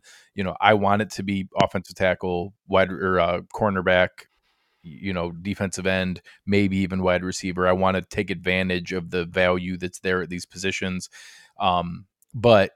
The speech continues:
I, I think it's hard to argue that you wouldn't get the most bang for your buck. If we, if I had my perfect scenario, it's that one of the top end corners falls there. So,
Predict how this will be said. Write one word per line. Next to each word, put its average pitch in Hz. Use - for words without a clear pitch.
I, 107
I 101
think 101
it's 87
hard 95
to 92
argue 90
that 87
you 90
wouldn't 92
get 92
the 92
most 87
bang 90
for -
your 87
buck. 90
If 90
we, 90
if 92
I 98
had 95
my 92
perfect 95
scenario, 107
it's -
that 95
one 101
of 87
the 92
top 92
end 90
corners 90
falls 90
there. 90
So, 87